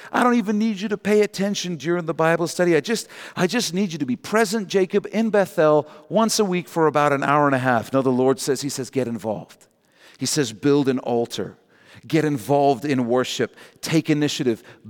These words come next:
Build the place of worship by engaging your body,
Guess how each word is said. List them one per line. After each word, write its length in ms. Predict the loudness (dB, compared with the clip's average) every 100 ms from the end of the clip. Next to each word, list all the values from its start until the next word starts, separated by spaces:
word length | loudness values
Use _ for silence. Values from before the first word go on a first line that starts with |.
| -2
Build 380 | 2 4 4 0
the 60 | -2
place 340 | -2 -2 -2
of 80 | -2
worship 540 | 0 0 2 -2 -2
by 200 | 0 0
engaging 600 | 2 0 0 0 -2 -2
your 140 | -2 -2
body, 600 | -2 0 2 2 2